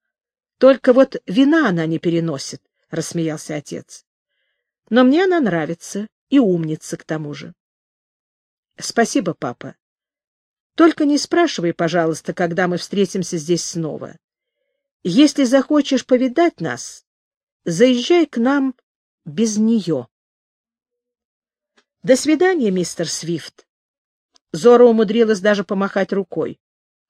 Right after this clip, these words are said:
Я простился с ним и захлопнул дверцу машины. Он всё ещё не уехал, когда мы поднялись на паром. Видно, ему очень не хотелось возвращаться. Я вывел Зору на палубу, решив, что свежий воздух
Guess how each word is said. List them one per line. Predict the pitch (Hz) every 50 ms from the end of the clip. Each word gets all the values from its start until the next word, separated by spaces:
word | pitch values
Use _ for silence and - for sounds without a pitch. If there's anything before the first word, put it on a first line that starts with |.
| _ _ _ _ _ _ _ _ _
Я | - 170 254 285
простился | 285 - 208 202 - - 269 285 269 - -
с | 262 - -
ним | 247 240 247 240 240 _ _ _ _ _ _ _ _ -
и | - 202
захлопнул | 165 190 175 - - 185 226 240 - 220 220 208
дверцу | 170 151 170 170 175 170 - - 175
машины. | 165 143 - - - 151 143 - - 202 _ _ _ _ _ _ _ _ _ _ _ _ _ _ _ _ _ _ _ _ _
Он | - 226 254 247
всё | - - 302 285
ещё | 277 254 - - 277
не | 269 269 277
уехал, | 285 285 262 262 233 185 - - - 147 151
когда | - 175 165 165 175 170
мы | 175 165
поднялись | - 180 170 160 175 175 165 165 165 - -
на | 170
паром. | 170 - 165 160 156 139 123 - - _ _ _ _ _ _ _ _ _ _ _ _ _ _ _ _
Видно, | - 175 180 254 247 196 233
ему | 247 254 247 247 247 226 -
очень | - 339 403 - - - 311 311
не | 302 294
хотелось | - 269 247 247 - 294 311 285 208 170 - -
возвращаться. | 151 160 151 143 156 156 147 - - - - 156 120 - _ - - - - - _ _ _ _ _ _ _ _ _ _ _ _ _ _ _ _ _ _ _
Я | - 190 208 262 254
вывел | 233 269 269 254 247 233
Зору | 214 180 226 240 226 214 208
на | 202 202 196
палубу, | - 226 226 247 254 254 247 233
решив, | 233 208 208 202 - 233 240 233
что | - - 202
свежий | 185 - - 208 214 180 196 196
воздух | 170 170 214 240 233 208 190 240 233 -